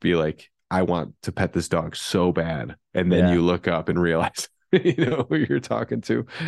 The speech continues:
Speaker 2: That's
Speaker 1: So
Speaker 2: so
Speaker 1: I thought
Speaker 2: sick.
Speaker 1: that was great.
Speaker 2: No, that's fun. Um, so your dad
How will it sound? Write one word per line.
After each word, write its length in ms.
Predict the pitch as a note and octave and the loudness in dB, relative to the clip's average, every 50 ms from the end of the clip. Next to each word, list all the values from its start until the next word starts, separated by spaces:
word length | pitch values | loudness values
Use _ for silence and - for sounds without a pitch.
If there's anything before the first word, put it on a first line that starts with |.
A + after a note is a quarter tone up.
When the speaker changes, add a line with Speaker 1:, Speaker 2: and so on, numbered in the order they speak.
| D#3 C#3 B2+ B2+ A#2+ A2 | -8 -10 -12 -16 -16 -10
Speaker 2:
That's 140 | - F#2+ - | -8 -6 -4
Speaker 1:
So 80 | - F#2+ | -2 -2
Speaker 2:
so 120 | F#2 F2 | 0 0
Speaker 1:
I 20 | D#2+ | 0
thought 120 | D#2+ D2+ | 0 0
Speaker 2:
sick. 120 | G2 G2 | 0 0
Speaker 1:
that 60 | - F#2+ | 0 -2
was 120 | F#2 - | -4 -6
great. 420 | - - E2+ E2+ E2 E2 D#2 - - _ _ _ - D3+ D3 D3 C#3+ B2 - _ _ _ _ | -4 0 2 2 4 2 2 0 -4 _ _ _ -6 -4 -4 -4 -4 -6 -10 _ _ _ _
Speaker 2:
No, 120 | G#2 G#2+ G2 | -4 -2 -2
that's 140 | G2 - - | -2 -4 -4
fun. 340 | - E2+ F2+ G2 F#2+ F2+ F2 - _ _ _ _ _ _ _ _ _ _ _ _ _ - | -6 -4 -4 -4 -4 -6 -10 -14 _ _ _ _ _ _ _ _ _ _ _ _ _ -6
Um, 520 | F2+ F#2+ F#2+ F#2 F2 F2 E2+ D#2+ D#2+ - - _ _ _ _ _ _ | -2 0 0 0 0 -2 -2 -4 -6 -10 -14 _ _ _ _ _ _
so 280 | - - - A#2+ A#2 A2+ | -18 -6 -2 0 2 2
your 200 | G#2 G2+ A2 A2 | 2 0 0 -2
dad 460 | G2+ A2+ A#2 B2+ C3+ C3+ B2+ A#2 G2 | 0 0 2 2 2 2 0 -4 -12